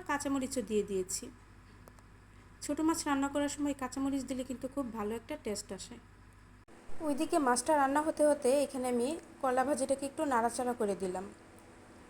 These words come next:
করলা ভাজি একটু মুচমুচা খেতে কিন্তু বেশ ভালো লাগে, তার জন্য আমি চুলার আঁচটা একদম লোতে দিয়ে করলাটাকে মুচমুচা করে নিচ্ছি। এদিকে দেখেন আমার ছোট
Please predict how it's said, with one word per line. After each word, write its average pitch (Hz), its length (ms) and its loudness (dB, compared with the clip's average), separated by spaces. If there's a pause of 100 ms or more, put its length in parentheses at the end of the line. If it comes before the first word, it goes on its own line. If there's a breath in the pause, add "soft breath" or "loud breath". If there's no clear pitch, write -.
(840)
করলা 277 260 4
ভাজি 302 340 0 (180)
একটু 269 200 -6
মুচমুচা 254 480 0
খেতে 285 260 0
কিন্তু 269 300 -2 (600)
বেশ 240 140 2 (100)
ভালো 208 220 2
লাগে, 190 260 -2 (120)
তার 220 200 0
জন্য 254 240 0
আমি 262 180 0 (120)
চুলার 247 320 2
আঁচটা 240 280 -2
একদম 262 280 -2 (140)
লোতে 220 300 2
দিয়ে 254 260 0 (520 loud breath)
করলাটাকে 247 540 0 (360)
মুচমুচা 233 440 -2
করে 196 220 0
নিচ্ছি। 180 320 -4 (2250)
এদিকে 262 340 -2
দেখেন 214 420 0
আমার 220 280 0 (260)
ছোট 285 160 0